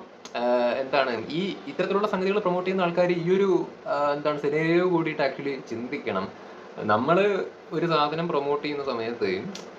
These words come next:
ഇത് കാണുന്ന ഒരുപാട് ആൾക്കാരുണ്ട്, നമ്മളെ വിശ്വസിക്കുന്ന ആൾക്കാരുണ്ട്,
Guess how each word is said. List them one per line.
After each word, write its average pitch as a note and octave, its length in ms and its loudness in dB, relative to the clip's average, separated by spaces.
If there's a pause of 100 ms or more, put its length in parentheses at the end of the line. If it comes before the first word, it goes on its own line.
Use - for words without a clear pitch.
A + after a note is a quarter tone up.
(100)
ഇത് A#2 140 2 (520)
കാണുന്ന A2+ 300 4
ഒരുപാട് D3 240 0
ആൾക്കാരുണ്ട്, D#3 420 -4 (640)
നമ്മളെ F#2+ 220 0
വിശ്വസിക്കുന്ന A#2 360 -2
ആൾക്കാരുണ്ട്, C#3+ 340 -2